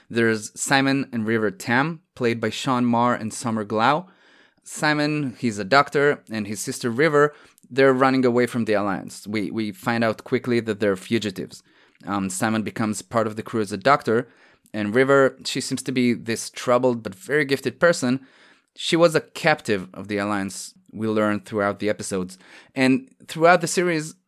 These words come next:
and the movie, their story, the, the Simon and River storyline is basically the main plot line. Uh, the last character is a, a guy called Shepherd Book. He's a religious man. Basically, he's like a traveling pastor.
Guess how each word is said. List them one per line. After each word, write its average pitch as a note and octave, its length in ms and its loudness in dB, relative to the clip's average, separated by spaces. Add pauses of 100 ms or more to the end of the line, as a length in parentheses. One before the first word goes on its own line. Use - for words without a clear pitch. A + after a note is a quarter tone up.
and B2 140 0
the A#2+ 80 2
movie, D#3 500 2
their C3+ 300 4
story, C3 480 2
the, G#2+ 180 0
the G#2 260 -4
Simon B2+ 420 0
and A2 160 -2
River B2 380 2 (160)
storyline C3 720 0
is A2+ 160 -12
basically C#3+ 600 -4
the B2 120 -2
main A#2 300 2
plot A#2 340 -6
line. D2+ 280 -8 (560)
Uh, F2+ 240 -10
the F#2+ 260 -6
last B2+ 420 2
character A#2+ 420 2
is G2+ 520 -8
a, G#2 220 -6
a A2 80 -2
guy A2 180 2
called G#2 280 -4
Shepherd A2 560 -2
Book. - 380 -4 (140)
He's A#2 300 -2
a A2+ 60 -4
religious D3+ 440 -2
man. F#3 340 2 (360)
Basically, C3 480 2
he's B2 180 0
like C3 240 2
a A2+ 40 -2
traveling A#2 420 -2
pastor. F#3+ 640 -2